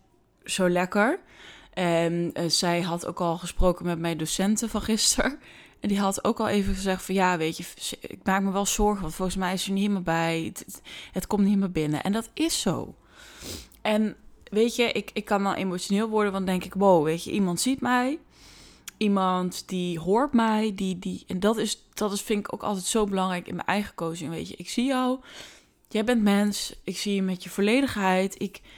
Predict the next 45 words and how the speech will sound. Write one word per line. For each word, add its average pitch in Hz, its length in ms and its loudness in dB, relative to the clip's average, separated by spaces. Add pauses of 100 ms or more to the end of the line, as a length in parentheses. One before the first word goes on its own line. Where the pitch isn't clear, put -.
(500)
kan 220 240 6
er 202 240 2
doorheen 196 340 4
prikken. 180 320 -4
En - 120 -4
ook 262 180 0
bij 233 180 2
mezelf, 196 420 0
als 185 240 -4
het 185 140 -8
nou 175 200 -4
keihard 202 600 0 (460)
ego 214 400 2
was 170 280 4
en 180 120 -2
dacht 165 220 2
van, 160 160 -6
"Ja, 107 180 0
goed, 175 280 -6
weet 165 240 -2
je, - 80 -10
ik 160 100 -6
kan 170 200 -2
niks, 165 240 -6
dus - 280 -6
laat 165 200 4
maar 170 100 -2
zitten 170 340 -2
en 160 200 -2 (400)
ik 185 120 -2
stop 247 260 2
ermee." 208 380 2
Maar 175 240 -4 (360)
soms - 520 -2
mag 220 220 -2
je - 180 -16
eerlijk 269 360 -2
zijn 220 520 -2
in 185 260 0
hoe 180 300 -2
het 180 220 -2
echt 196 240 -6
met 170 220 -6
je - 60 -14
gaat. 143 460 -8